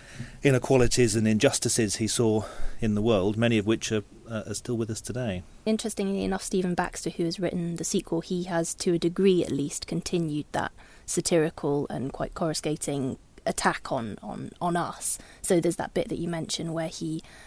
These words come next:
Speaker 2: um, he, he writes about migrants from West London pointedly being very, very well received and take, taken care of by, by British soldiers and the British people.
Speaker 1: Absolutely, yeah. There's an element of that to the Baxter sequel. There's an element of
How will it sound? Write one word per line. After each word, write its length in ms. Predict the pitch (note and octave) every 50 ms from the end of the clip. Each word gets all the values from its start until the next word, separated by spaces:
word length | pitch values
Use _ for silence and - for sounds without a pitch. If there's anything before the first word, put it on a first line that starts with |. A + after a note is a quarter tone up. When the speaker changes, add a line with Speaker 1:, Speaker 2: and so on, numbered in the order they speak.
| - - - - -
Speaker 2:
um, 260 | E3+ E3 D#3+ E3 F#3
he, 180 | F#3+ E3 D#3+ -
he 100 | G3 E3+
writes 320 | E3+ E3 E3 - - -
about 480 | D#3+ E3 E3 D#3+ D#3+ D#3+ - - - -
migrants 560 | F3+ E3 E3 D#3+ - C3+ D3 D#3 - - -
from 240 | - - E3+ D#3+ D#3
West 260 | D#3+ - - - -
London 480 | D#3+ D#3+ E3 E3 D3 - - - - - - - - - - - - - - - -
pointedly 680 | - - G#3+ G#3+ G3 - - F#3 D#3+ - D#3 D3 E3 E3+
being 300 | - E3+ E3+ E3+ F3 F3
very, 380 | E3+ F3 F#3+ F3+ F3+ F3 F3
very 240 | F3 F3+ F3 F3 E3+
well 240 | E3+ F3 E3+ E3 E3
received 360 | E3 - - E3+ E3 D#3+ -
and 120 | C#3+ D#3
take, 280 | - - E3 E3+ - -
taken 280 | - - E3 - E3 F3
care 280 | - - D#3+ D3 C#3+
of 220 | C#3+ D3 D3+ - -
by, 180 | - - - -
by 120 | - -
British 360 | D#3 - - - - - - -
soldiers 500 | - - - - G3+ - - - - -
and 100 | - - -
the 60 | G#3+
British 340 | - - F3 - - - -
people. 360 | - - - - - - - - - - - - -
Speaker 1:
Absolutely, 480 | G3+ - - - G#3 G#3+ E3+ G#2+ F#2+
yeah. 180 | G#2 B2+ G#2+ F2+
There's 140 | G2 A#2+ B2
an 80 | C#3
element 360 | C#3 D3 C#3+ A#2 A2 G2+ -
of 100 | G2 F2+
that 260 | G2+ F#2+ E2+ C#2+ - -
to 80 | - F#2+
the 80 | G2
Baxter 520 | F#2 - F#2+ F2 - - - - F#2 E2+ - - - - - - - -
sequel. 400 | - - G2+ F#2 - - - F2
There's 140 | F2 F#2 F2+
an 60 | G2+
element 460 | A2 G#2 G2+ F#2 F2 F2 E2+ D#2+ -
of 260 | F#2 E2+ - - -